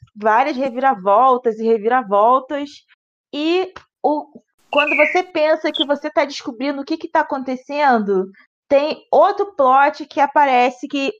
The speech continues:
um assassinato que aconteceu em um hotel, em um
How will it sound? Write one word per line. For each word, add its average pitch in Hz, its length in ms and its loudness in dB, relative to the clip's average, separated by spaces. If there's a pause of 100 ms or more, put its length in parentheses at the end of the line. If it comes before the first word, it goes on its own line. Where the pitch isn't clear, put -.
(140)
um 311 160 -2
assassinato 285 960 0
que - 120 -8
aconteceu 233 720 -6
em 226 80 -4
um 233 60 -2
hotel, 226 600 2 (420)
em 269 200 -6
um 294 500 -6